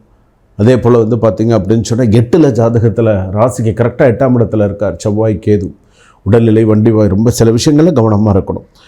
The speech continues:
அஹ், குடும்பத்தினரை அனுசரித்து செல்வது நல்லது. வாக்குவாதங்களை தவிர்ப்பது நல்லது. எதையும் திட்டமிட்டு செயல்படுதல் நல்லது.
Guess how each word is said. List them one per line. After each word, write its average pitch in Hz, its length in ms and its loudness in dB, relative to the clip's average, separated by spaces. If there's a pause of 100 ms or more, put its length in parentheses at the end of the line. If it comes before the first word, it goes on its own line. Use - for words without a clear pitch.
(300)
அஹ், 113 220 2
குடும்பத்தினரை 156 800 2
அனுசரித்து 143 640 2
செல்வது 117 420 0
நல்லது. 110 440 2
வாக்குவாதங்களை 123 640 0
தவிர்ப்பது 175 680 0
நல்லது. 92 420 -6 (320)
எதையும் 147 460 2
திட்டமிட்டு 147 560 0
செயல்படுதல் 120 680 0
நல்லது. 90 460 -2